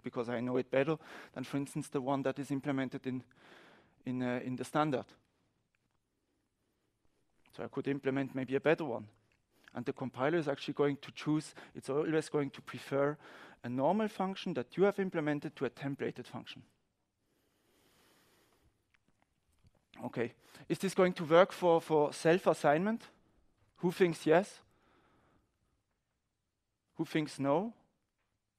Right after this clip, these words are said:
Who doesn't see it, why it would work for self-assignment?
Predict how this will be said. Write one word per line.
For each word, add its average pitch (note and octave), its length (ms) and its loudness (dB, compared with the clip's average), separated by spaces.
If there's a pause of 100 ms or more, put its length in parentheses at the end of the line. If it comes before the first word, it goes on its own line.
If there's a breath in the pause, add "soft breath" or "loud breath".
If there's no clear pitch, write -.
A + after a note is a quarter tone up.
(1400)
Who E3+ 100 -2
doesn't F3+ 340 2
see G3 340 -2
it, D3 160 0
why C3 160 2
it C#3+ 160 -4
would C3 220 -8
work B2+ 200 -4
for B2 140 -10
self-assignment? A#2+ 720 -8